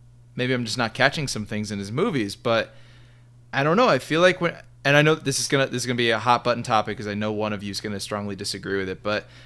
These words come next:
when you make a movie, he's one of those directors that doesn't make a movie for the fans, I don't feel like. And I, that's okay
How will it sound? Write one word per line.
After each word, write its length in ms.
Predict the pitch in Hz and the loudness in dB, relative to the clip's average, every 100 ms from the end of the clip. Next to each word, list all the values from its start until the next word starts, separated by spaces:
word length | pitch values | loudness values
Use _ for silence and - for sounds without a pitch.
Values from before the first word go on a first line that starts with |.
| - | -8
when 180 | 107 120 | -4 0
you 100 | 127 | 0
make 260 | 127 139 | 2 2
a 60 | 135 | 0
movie, 640 | 123 143 170 123 104 104 - - - - - | 0 0 0 0 -2 -2 -8 -20 -20 -20 -18
he's 440 | - 117 131 139 | -8 -2 0 0
one 140 | 127 127 | 0 0
of 60 | 123 | 0
those 160 | 120 | 0
directors 480 | 123 110 - 107 107 | 0 0 0 -4 -2
that 320 | 107 - - | -2 -4 -6
doesn't 360 | 110 107 120 120 | -4 -4 -4 -4
make 280 | 123 170 131 | -2 0 -2
a 60 | |
movie 340 | 101 95 92 92 | -4 -6 -8 -12
for 160 | 98 | -10
the 80 | 92 | -10
fans, 560 | - 90 82 90 - - | -8 -8 -8 -10 -12 -8
I 100 | 92 | -8
don't 200 | 90 - | -8 -12
feel 160 | - 90 | -10 -10
like. 240 | 73 - - | -10 -12 -8
And 120 | 117 | -4
I, 120 | 123 | -2
that's 240 | - 165 180 | 2 2 2
okay 640 | 139 - 139 143 92 | -2 2 6 6 4